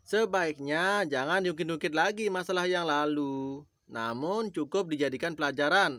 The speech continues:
agar kita tetap semangat dan masih optimis untuk melangkah maju bersama. Jangan mengungkap keraguan kita pribadi di grup publik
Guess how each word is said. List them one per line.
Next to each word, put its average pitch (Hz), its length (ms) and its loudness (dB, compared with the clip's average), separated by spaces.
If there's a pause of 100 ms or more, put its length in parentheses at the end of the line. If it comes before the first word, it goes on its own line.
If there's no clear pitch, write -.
agar 135 400 -2
kita 143 240 -4
tetap 147 320 -4
semangat 160 560 -2
dan 147 160 -2
masih 143 400 -6
optimis 180 560 -4 (320)
untuk 147 720 -2
melangkah 120 480 -4
maju 143 400 0
bersama. 131 960 2 (480)
Jangan 180 480 2
mengungkap 202 560 2
keraguan 165 560 0
kita 170 240 -2
pribadi 175 560 0
di 151 80 2
grup 175 240 -2
publik 180 320 -2